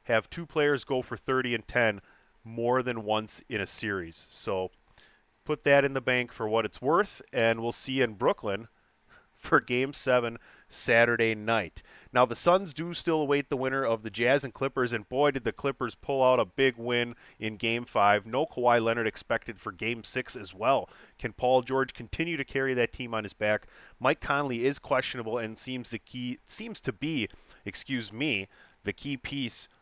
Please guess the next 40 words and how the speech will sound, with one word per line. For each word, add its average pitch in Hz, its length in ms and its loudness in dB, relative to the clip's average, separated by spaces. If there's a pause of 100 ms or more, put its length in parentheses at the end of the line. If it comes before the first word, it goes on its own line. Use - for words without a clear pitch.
(120)
for 113 160 -6
the 95 120 -8
Jazz. 110 680 4 (1400)
The 113 80 -4
Jazz 156 340 4
are 165 60 -2
not 156 180 2
the 143 140 -10
only 165 360 0
one 156 260 0
seed, 135 320 -4
though, 113 300 2
tonight 107 460 -4
going 127 280 0
on 123 140 0
the 123 80 -2
road 117 440 4
and 110 160 -8
trying 120 320 -2
to 104 60 -10
stave 120 320 -2
off 113 200 2
elimination 110 560 -4
in 101 100 -6
a 98 40 -6
Game 110 240 -8
six. - 280 -8
The 117 80 -8
seventy-sixers - 800 -4
find 117 320 -2
themselves 113 400 -2
in 110 80 -16
that 123 180 -6
spot 131 300 0
as 110 140 -8
well 131 260 2
after 101 220 -6
losing 113 360 -8
to 135 160 -6
Atlanta. 135 540 -4